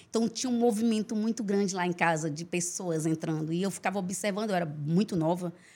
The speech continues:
ficava observando aquilo dali. Eu sempre tive vontade de crescer, de ter as coisas, entendeu? Eu sempre tive vontade de,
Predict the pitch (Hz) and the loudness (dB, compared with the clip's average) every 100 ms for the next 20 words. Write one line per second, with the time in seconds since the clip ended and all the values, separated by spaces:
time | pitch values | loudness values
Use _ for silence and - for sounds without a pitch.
0 | - - 240 247 240 240 208 208 233 208 | -20 -2 2 2 2 -2 0 0 2 0
1 | 196 202 190 185 220 233 233 233 269 - | -2 -4 -4 -2 -2 0 0 0 -4 -8
2 | - - 247 202 180 165 - - 165 202 | -8 -4 -2 -2 -2 -6 -8 -10 -4 -4
3 | 185 - 180 190 165 170 - - _ 170 | -4 0 2 2 0 -6 -10 -20 _ -8
4 | 175 175 - 160 147 151 165 165 - 139 | -2 -2 -2 -4 -4 -2 0 -2 -6 -6
5 | 135 151 147 147 156 165 160 175 165 170 | -4 -4 -4 -2 -2 -2 -4 -4 -6 -8
6 | 180 165 180 175 170 165 165 175 180 | -8 -4 -2 0 0 0 -4 -2 -4